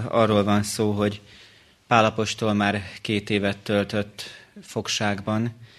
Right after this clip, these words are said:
Ötvennyolcban kerül fogságba, és most a hatvanas évben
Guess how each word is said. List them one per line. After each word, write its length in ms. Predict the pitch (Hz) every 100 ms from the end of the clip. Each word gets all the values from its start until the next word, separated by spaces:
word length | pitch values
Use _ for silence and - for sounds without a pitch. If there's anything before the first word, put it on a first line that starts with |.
| - - _ _ -
Ötvennyolcban 1040 | 123 123 117 107 107 104 101 - 98 101 98 - - -
kerül 300 | 110 101 98
fogságba, 600 | - 113 - 110 104 101
és 140 | 95
most 220 | 107 -
a 40 | 98
hatvanas 540 | 104 95 104 98 -
évben 500 | 98 95 101 98 98